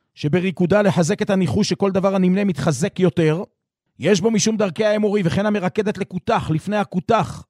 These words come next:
עשוי מפת מעופש וחלב, ורגילים לטבל בו את המאכל,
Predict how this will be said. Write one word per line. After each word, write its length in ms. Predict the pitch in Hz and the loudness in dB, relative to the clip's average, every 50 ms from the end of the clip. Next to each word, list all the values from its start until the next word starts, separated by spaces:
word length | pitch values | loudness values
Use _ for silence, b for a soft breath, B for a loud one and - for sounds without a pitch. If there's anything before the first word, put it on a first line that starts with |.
| _ _ _ _ - _ _ _ _ _ _ | _ _ _ _ -20 _ _ _ _ _ _
עשוי 300 | - 123 - - 214 226 | -10 -10 -4 0 0 2
מפת 380 | 214 202 - - 226 220 - - | 2 0 0 0 0 0 0 0
מעופש 500 | 208 208 190 180 156 - 214 214 - - 175 | 0 2 2 0 0 0 0 0 0 0 0
וחלב, 380 | 180 - - 180 190 202 202 170 | -2 0 0 0 0 0 -2 -2
ורגילים 340 | 180 165 170 156 185 202 208 | -2 -4 -4 -4 -4 -4 -4
לטבל 300 | 185 - 175 151 185 202 | -2 -2 0 0 0 0
בו 100 | 180 196 | 0 -2
את 80 | 180 - | -2 0
המאכל, 540 | 180 175 170 165 156 135 143 156 151 170 | 0 0 0 0 0 0 2 2 2 0